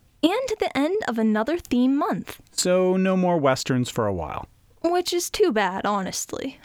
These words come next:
Speaker 1: I love me a good Western.
Speaker 2: Well, we did watch some good ones.
Speaker 1: No kidding.
Speaker 2: And next week, we start a new theme month where we will be looking at adventure films.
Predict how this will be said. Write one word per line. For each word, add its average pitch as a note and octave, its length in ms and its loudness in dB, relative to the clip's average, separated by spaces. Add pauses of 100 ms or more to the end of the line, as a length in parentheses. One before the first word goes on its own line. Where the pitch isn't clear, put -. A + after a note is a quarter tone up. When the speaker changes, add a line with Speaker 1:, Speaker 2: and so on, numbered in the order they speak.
(120)
Speaker 1:
I A3 160 0
love G3 340 0
me G#3 180 2
a F#3+ 60 -4
good G#3+ 180 0
Western. G3+ 640 -4
Speaker 2:
Well, A3+ 320 4
we G#3 120 2
did F3+ 240 0
watch C4+ 260 0
some B3 140 0
good C#4 140 -2
ones. F2+ 320 -6 (100)
Speaker 1:
No G4 180 0
kidding. G4+ 480 0 (380)
Speaker 2:
And F3+ 120 6
next C4+ 300 2
week, D4 240 0
we A3+ 100 0
start F3 260 2
a D#3 40 4
new G3 260 4
theme A3 340 0
month G3 360 -2
where C3 120 2
we C3 140 0
will G#3 160 0
be F#3+ 120 0
looking E3 400 -2
at D#3+ 100 -2
adventure A#2+ 560 -2
films. - 560 -8